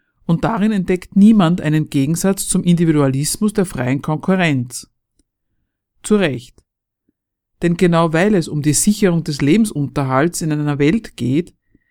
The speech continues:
in der einem dies ständig bestritten wird, war und ist die Absage an alte Familien-, Freundschafts-, Clan-Zusammenhänge,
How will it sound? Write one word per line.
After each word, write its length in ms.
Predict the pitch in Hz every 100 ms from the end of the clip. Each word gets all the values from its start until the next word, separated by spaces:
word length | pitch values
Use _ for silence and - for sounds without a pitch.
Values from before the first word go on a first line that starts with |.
| _ _
in 160 | 165 165
der 160 | 170
einem 340 | 147 160 165 -
dies 300 | 175 202 -
ständig 400 | 156 160 170 -
bestritten 640 | 131 - 233 - 139 123
wird, 300 | 139 196 - _ _ _ _ _ -
war 440 | 208 247 196 -
und 160 | 165 -
ist 320 | 202 202 -
die 120 | -
Absage 800 | 180 - - 139 135 143 180 -
an 140 | 151
alte 380 | - 143 165 196
Familien-, 640 | 185 147 143 185 202 170
Freundschafts-, 800 | - - 127 185 196 147 - - -
Clan-Zusammenhänge, 1300 | 139 139 220 214 151 139 127 143 135 135 170 196